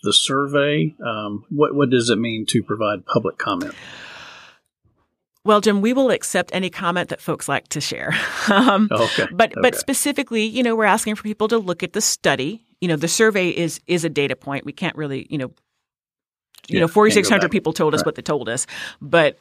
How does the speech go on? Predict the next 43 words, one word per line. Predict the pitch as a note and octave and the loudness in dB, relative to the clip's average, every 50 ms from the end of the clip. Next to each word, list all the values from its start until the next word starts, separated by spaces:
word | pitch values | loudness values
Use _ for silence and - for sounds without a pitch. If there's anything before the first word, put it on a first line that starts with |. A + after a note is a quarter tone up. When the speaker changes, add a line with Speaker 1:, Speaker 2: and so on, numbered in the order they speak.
| _ - | _ -6
Speaker 2:
um, | D#3 D#3 C#3+ C#3 C3+ C#3 C#3 C3 - | -4 -4 -4 -4 -6 -8 -8 -8 -6
you | - F3+ | -4 -4
know, | E3+ | 0
have | F3+ F#3+ G3 G#3 | 0 0 2 2
a | |
look | G3 F#3+ F3+ F#3 G#3+ | 2 2 2 2 0
at | G3+ | -4
the | - F3+ | -4 -4
study | E3 - - E3 D#3+ F#3 G3 F#3+ | -4 -2 -2 -2 -2 0 -2 -2
if | E3+ - | -2 -2
you | D3+ D#3+ | -2 0
have | E3+ D#3+ E3 D#3 | 0 0 0 0
any | D#3 D3+ C#3+ | 0 -2 -4
questions | - - - - G3+ G#3 - - - F3+ E3+ D#3+ E3 | -6 -8 -2 0 0 0 0 -2 -4 -4 -2 -2 -4
about | C#3+ - C#3+ - - - | -2 0 0 -2 -2 -2
the | - - | -8 -14
content | - - - G#3 F#3 G3 A3 - - G#3+ G3+ - | -12 -6 0 0 0 0 0 -2 -4 -4 -4 -4
of | F#3+ | -6
the | G3 | -4
document. | - F#3+ E3+ F3 F3+ - F#3+ F#3+ - | 0 2 2 2 2 0 -4 -4 -2
And | - F3 | 0 0
I, | D3+ - - | 0 2 2
I'll | F#3 G3 | 0 2
note | G3 G#3+ G#3+ G3 - | 2 2 2 2 2
it's | F#3+ F#3+ - | -2 -4 -4
a | F3+ | -8
very | D#3+ D#3 E3 F#3+ F#3 G3+ A#3+ B3+ | -6 -2 0 2 2 2 0 0
long | A3+ G3 F#3 F#3 G#3 G#3 | 0 0 -2 -2 -2 -6
study. | - - - E3 D#3+ G3 A3+ B3 - - - - - - - | -8 -6 -6 -4 -4 -4 -6 -8 -10 -14 -18 -20 -20 -12 -10
If | - E3+ E3+ | -8 -6 -4
you | F3 | -4
just | E3 E3+ E3 - | -4 -4 -4 -2
wanna | F#3+ G3 F#3 E3 D#3 - - _ _ _ _ _ | -2 -2 0 0 -2 -6 -8 _ _ _ _ _
get | - F#3+ - - | -6 -4 -4 -4
the | - | -6
highlights, | - - F#3+ F#3 G3 G#3 G3+ G#3 G3+ - - | -2 0 0 2 4 4 4 2 2 0 -2
there | - E3+ D#3 | -2 -2 -2
is | - - E3+ E3+ F3 | 0 0 -2 0 -2
an | F3 D3+ | -2 -4
executive | C#3 C3+ - - C#3 D#3 - D3+ C#3+ D3 C3 - | -4 -6 -4 -2 -2 -2 -2 -2 -2 -2 -2 -2
summary. | - - D3+ C#3+ C#3 C#3 D3 D3 C#3+ | -2 -2 0 0 0 0 0 0 0
It's | - - - | -2 -4 -4
about | - - B2 B2+ - | -2 0 0 0 -2